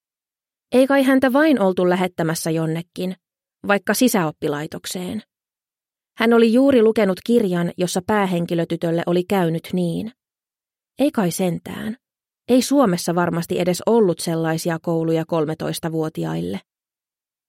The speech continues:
"Isäsi ja minä joudumme pääsiäisen jälkeen matkustamaan kahdeksi viikoksi silmälääkärien konferenssiin Berliiniin", äiti sanoi ja näytti huolestuneelta.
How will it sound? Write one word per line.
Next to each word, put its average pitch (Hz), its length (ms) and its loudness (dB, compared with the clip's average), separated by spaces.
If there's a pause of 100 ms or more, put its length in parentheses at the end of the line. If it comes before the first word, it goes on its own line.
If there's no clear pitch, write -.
(880)
"Isäsi 269 360 4
ja 220 120 4
minä 214 240 6
joudumme 180 480 2
pääsiäisen 180 640 0
jälkeen 180 420 0
matkustamaan 190 680 0
kahdeksi 185 480 -2
viikoksi 175 420 0
silmälääkärien 175 840 2
konferenssiin 175 840 -2
Berliiniin", 170 840 -2 (500)
äiti 165 260 -2
sanoi 170 460 -2
ja 180 100 -2
näytti 180 300 -2
huolestuneelta. 175 840 -2